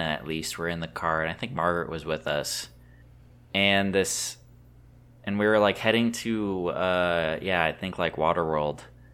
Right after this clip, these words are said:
And, and Pokemon Go had just come out, so, like, everyone was playing it, and we were, like, driving through some town, and there was,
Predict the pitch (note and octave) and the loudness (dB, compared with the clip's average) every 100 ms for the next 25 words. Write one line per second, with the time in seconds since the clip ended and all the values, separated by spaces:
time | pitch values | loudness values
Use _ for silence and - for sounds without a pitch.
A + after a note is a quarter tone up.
0 | - - - - - - G2+ G2+ - F#2 | -20 -20 -20 -20 -20 2 6 6 6 0
1 | E2+ G#2+ F#2 G2+ F#2 F2+ F2 D#2+ F2+ - | 0 0 2 2 4 6 6 4 0 0
2 | F2 E2+ D#2+ - D#2 D#2+ E2+ F#2 F2 E2 | 0 2 0 0 0 2 0 2 0 -2
3 | - F2 F2 F#2 F2+ F2+ F2+ F2+ F2 E2 | -2 -2 0 0 -2 -2 2 4 4 2
4 | F2+ F2 F#2 G2 - F#2 - F2+ F2 - | 2 4 2 -2 -2 -2 0 -2 -2 -2
5 | E2+ E2+ G2 F2+ E2+ D#2+ D#2 - | 0 0 0 -2 0 0 -2 -4